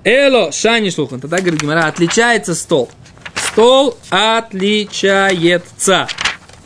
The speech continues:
Дерахмона каре эц. Поскольку Тора называла его деревянным. Дектив, как написано, гамизбеах эц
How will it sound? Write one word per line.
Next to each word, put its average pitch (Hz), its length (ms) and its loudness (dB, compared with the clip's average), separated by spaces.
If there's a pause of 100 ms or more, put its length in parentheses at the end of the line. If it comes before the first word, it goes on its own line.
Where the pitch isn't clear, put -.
(920)
Дерахмона 175 1040 4
каре 220 840 2
эц. - 340 -6 (140)
Поскольку 135 320 -18
Тора 185 400 -2
называла 202 640 0
его 202 240 0
деревянным. 131 880 0 (1120)
Дектив, 135 500 0
как 156 140 0
написано, 208 760 2 (500)
гамизбеах 175 1000 2
эц - 400 -2